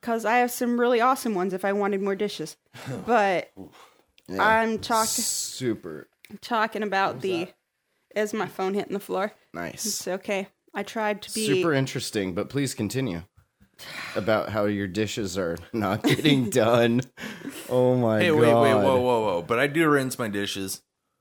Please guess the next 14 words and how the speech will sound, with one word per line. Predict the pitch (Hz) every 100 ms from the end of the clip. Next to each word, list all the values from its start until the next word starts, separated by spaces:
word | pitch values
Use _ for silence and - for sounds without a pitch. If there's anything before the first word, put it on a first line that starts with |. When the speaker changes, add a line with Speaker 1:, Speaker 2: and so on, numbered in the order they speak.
| -
Speaker 3:
For | - - - 294 233
the | 226
Speaker 1:
We're | 220
getting | 190 170 202
off | 208 180
Speaker 3:
record. | 175 190
Speaker 1:
track. | 190 196 180
Speaker 3:
For | - - - 196
the | 185
Speaker 2:
Just | 175
Speaker 3:
record. | 147 131
Speaker 2:
letting | 180
you | 190
know. | 170 117 98